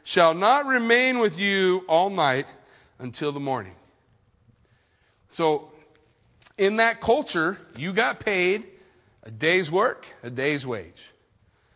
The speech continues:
A day's work, a day's wage. So what the Lord said, "You don't hold on to somebody else's money, you give them what they're owed." And that's a, that's the concept that, that crosses over.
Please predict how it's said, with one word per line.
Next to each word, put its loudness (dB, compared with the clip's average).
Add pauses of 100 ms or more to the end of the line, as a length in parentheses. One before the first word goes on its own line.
(180)
A -20
day's -4
work, -6
a -12
day's -4
wage. -10
So -12
what -6
the -6
Lord -2
said, -12 (480)
"You 0
don't 4
hold 2
on 2
to -6
somebody 0
else's 0
money, 0 (260)
you -8
give 0
them -2 (400)
what -2 (360)
they're -2
owed." -10 (1160)
And -8
that's 0 (180)
a, -2 (140)
that's 2
the -6
concept 0
that, -6 (260)
that -6
crosses -2
over. -2